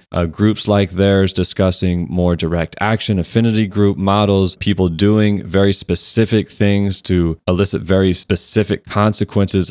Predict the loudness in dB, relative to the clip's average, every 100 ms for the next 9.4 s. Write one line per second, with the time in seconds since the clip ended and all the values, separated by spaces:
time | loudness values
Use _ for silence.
0 | -2 0 2 2 0 0 0 0 -2 -2
1 | -2 -2 -4 _ 0 2 0 2 2 2
2 | -2 -6 -4 -2 0 0 0 0 0 0
3 | -4 _ -6 -4 -2 -2 0 0 -2 -2
4 | -2 -2 -2 0 0 -2 _ _ -4 0
5 | 2 2 4 4 4 0 0 0 2 2
6 | 0 0 -6 -10 -6 -2 0 0 0 0
7 | 2 2 2 0 -2 0 0 2 0 -2
8 | -6 -2 0 2 2 0 0 -2 0 0
9 | 0 -2 -2 -2